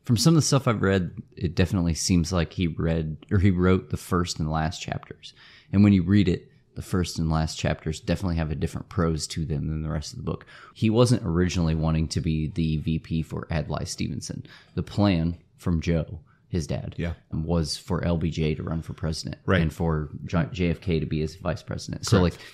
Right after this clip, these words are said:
Speaker 1: pretty wild, right?
Speaker 2: Yeah.
Speaker 1: With how things ended up going.
Speaker 2: And much
Speaker 1: L B J
Speaker 2: later
Speaker 1: turned him down and turned his money down.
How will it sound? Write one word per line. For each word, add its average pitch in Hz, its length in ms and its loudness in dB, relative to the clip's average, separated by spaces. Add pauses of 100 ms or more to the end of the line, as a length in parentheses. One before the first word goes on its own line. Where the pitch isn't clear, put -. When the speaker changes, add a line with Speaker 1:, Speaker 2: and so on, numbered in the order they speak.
(340)
Speaker 1:
pretty 151 180 4
wild, 87 420 4
right? 85 200 4
Speaker 2:
Yeah. 101 160 6 (300)
Speaker 1:
With 90 260 2
how 87 180 4
things 82 440 -2
ended 90 200 4
up 82 160 -2
going. 85 340 4 (160)
Speaker 2:
And 110 140 8
much 120 220 8
Speaker 1:
L 120 60 6
B 117 60 10
J 120 100 8
Speaker 2:
later 87 140 2 (640)
Speaker 1:
turned 123 280 6
him 90 100 4
down 85 320 0 (580)
and 107 200 4
turned 104 260 2
his 78 180 0
money 87 260 2
down. - 280 -10